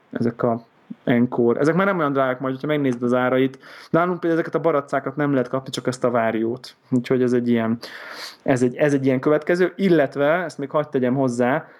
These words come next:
hogy a má-, a következő lépés, hogy tovább mehet ezen a kézi őrlő vonalon.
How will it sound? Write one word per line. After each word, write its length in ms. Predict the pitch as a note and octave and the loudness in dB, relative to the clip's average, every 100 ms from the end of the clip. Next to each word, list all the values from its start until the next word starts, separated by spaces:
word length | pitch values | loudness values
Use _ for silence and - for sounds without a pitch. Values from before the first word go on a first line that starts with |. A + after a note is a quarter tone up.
| _ | _
hogy 260 | - C3 A#2+ | 0 0 2
a 60 | A#2+ | 0
má-, 200 | D#3+ D3+ | 0 0
a 80 | C#3 | 0
következő 540 | F3+ D#3+ D3 D3 C#3 | 2 2 2 0 2
lépés, 380 | C3+ D3 E3 E3 | 2 2 0 -2
hogy 120 | D#3+ | -4
tovább 340 | F3 F3 C#3+ C3+ | 0 2 2 0
mehet 320 | C#3+ D3 D3+ | -2 -2 -2
ezen 180 | D3+ C#3+ | -2 -2
a 60 | |
kézi 360 | C#3 C#3+ C3 B2+ | 0 2 2 2
őrlő 280 | A#2+ B2 A#2+ | 2 2 0
vonalon. 440 | B2 A#2 A2+ A2 | 0 0 -2 -6